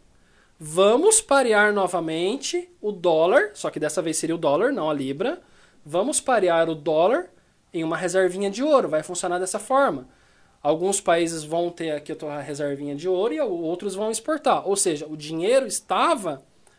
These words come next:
pareado ao dólar novamente, que é por causa dos nossos avós. Na época dos nossos avós, eles falavam o seguinte: é, como era fácil, se você trabalhasse,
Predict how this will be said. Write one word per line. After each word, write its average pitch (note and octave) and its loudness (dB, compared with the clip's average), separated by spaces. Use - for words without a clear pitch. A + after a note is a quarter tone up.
pareado E3+ 4
ao D#3 0
dólar D3+ 0
novamente, D3+ -4
que - -8
é G3+ -2
por G#3 -12
causa G#3+ -4
dos G#3 -8
nossos G#3 -6
avós. F#3+ -2
Na B3 0
época G4 -2
dos F3 -4
nossos E3 -4
avós, F3 -2
eles F#3 -2
falavam A#3 6
o B3 0
seguinte: A3 -2
é, D#3+ 2
como C4 0
era G#4 2
fácil, F#4+ 0
se - -6
você C4+ -2
trabalhasse, B3+ 2